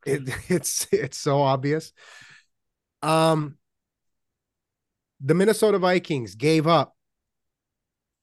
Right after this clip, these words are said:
linebacker Jesse, se-, tell, raise your hand when you've heard one of these names.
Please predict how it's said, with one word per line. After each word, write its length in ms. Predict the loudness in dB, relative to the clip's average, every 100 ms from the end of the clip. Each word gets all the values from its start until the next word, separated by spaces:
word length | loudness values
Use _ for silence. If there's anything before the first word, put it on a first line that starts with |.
| _ _ -2
linebacker 680 | 0 0 0 -2 -2 -6
Jesse, 380 | -4 -4 -4 -8
se-, 220 | -6 -6 -4
tell, 220 | -2 -2 -4
raise 360 | -6 0 0 0
your 100 | -2
hand 220 | -2 0
when 120 | -2
you've 120 | -4
heard 220 | -4 -4
one 140 | -2 -4
of 60 |
these 140 | -6 -6
names. 380 | -8 -8 -10